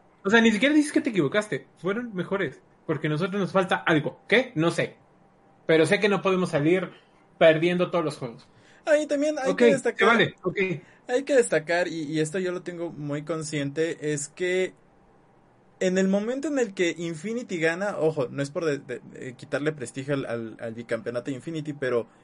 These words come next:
Speaker 2: este split de clausura lo ganó el equipo con menos errores dentro, dentro de la liga, es el que tuvo menos problemas.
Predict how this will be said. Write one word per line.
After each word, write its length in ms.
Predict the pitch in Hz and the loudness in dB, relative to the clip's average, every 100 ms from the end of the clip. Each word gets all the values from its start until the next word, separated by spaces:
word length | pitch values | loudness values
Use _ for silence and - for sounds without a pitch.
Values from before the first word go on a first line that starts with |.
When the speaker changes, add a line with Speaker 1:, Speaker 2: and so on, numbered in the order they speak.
| _ - | _ -2
Speaker 2:
este 240 | 180 214 | 0 0
split 280 | 196 190 202 | -2 -4 -4
de 100 | 202 | -4
clausura 600 | 147 127 127 170 226 240 | -2 -4 -4 -2 0 0
lo 160 | 156 143 | 0 0
ganó 180 | 147 | 0
el 80 | 185 | -2
equipo 380 | 185 202 196 202 | -4 -6 -8 -4
con 180 | 160 147 | -4 -4
menos 320 | 175 196 190 | -2 -2 -2
errores 520 | 143 127 185 226 165 160 | -2 2 2 2 0 -4
dentro, 380 | 160 160 160 | -6 -2 -2
dentro 420 | 143 143 139 143 139 | 0 -2 -4 -4 -2
de 120 | 120 | 0
la 120 | 117 | 0
liga, 340 | 139 208 190 139 | -2 0 2 2
es 180 | 135 | 2
el 100 | 165 | -6
que 80 | 156 | -6
tuvo 240 | 139 156 151 | -4 -2 -2
menos 240 | 156 151 | -2 -4
problemas. 720 | 123 113 139 208 202 151 151 | -4 -2 0 -2 0 -2 -4